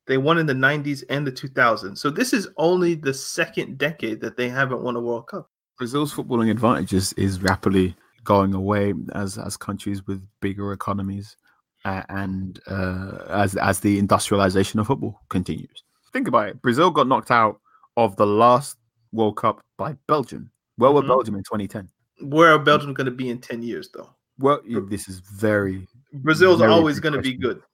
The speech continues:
Speaker 1: So
Speaker 2: Yeah.
Speaker 1: this is, this is like Belgium. The start of Belgium is like maybe twenty twelve, twenty thirteen.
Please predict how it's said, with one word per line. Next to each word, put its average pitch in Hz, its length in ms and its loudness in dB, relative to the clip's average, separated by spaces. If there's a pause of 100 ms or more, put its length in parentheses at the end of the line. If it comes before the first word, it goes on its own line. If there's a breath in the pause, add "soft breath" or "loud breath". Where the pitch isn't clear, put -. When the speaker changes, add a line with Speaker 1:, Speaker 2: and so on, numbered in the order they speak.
(160)
Speaker 1:
So 104 360 -10 (520)
Speaker 2:
Yeah. 98 200 -10
Speaker 1:
this 170 160 -2
is, 160 160 0
this 165 200 2
is 143 120 -4
like 131 240 0 (560)
Belgium. 165 640 4
The 147 80 -2
start 233 300 6
of 175 140 -2
Belgium 143 680 2
is 131 240 -6
like 123 400 -4
maybe 139 640 -8
twenty 151 680 -6 (260)
twelve, 170 440 2
twenty 160 240 -4
thirteen. 185 640 -4